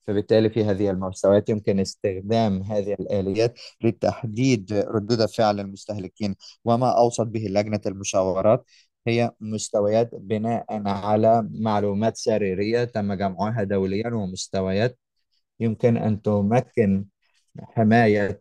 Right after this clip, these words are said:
خمسة وتسعين بالمائة من السكان، وبشكل أساسي على هذه المستويات التي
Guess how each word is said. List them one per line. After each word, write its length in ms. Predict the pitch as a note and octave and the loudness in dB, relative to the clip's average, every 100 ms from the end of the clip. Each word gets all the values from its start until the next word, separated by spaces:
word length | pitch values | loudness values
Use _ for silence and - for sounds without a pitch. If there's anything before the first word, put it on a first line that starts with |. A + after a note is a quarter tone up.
| G#2+ | -4
خمسة 340 | - A2+ G#2+ | -2 -4 -2
وتسعين 340 | G2+ G2 G#2 G2+ | -4 -4 -4 -4
بالمائة 340 | G2 F#2+ G2 | -6 -6 -6
من 140 | G2+ F#2+ | -2 -4
السكان، 640 | - F#2+ - G#2 F#2+ F2+ | -2 -8 -4 0 0 0
وبشكل 600 | F#2 F2 - G2+ G2+ F2+ | -4 -6 -4 0 0 0
أساسي 540 | - - F2+ - A#2 | -2 -2 -2 0 2
على 600 | A2 F#2 F#2 - - G2+ F2+ | 4 2 0 -6 -8 -10 -4
هذه 340 | G2 G2+ G2 | -2 0 -2
المستويات 680 | F2 F#2 - G2+ F#2+ G#2 A2 | -2 -4 -4 -2 0 0 0
التي 280 | F#2+ F#2+ | -2 -4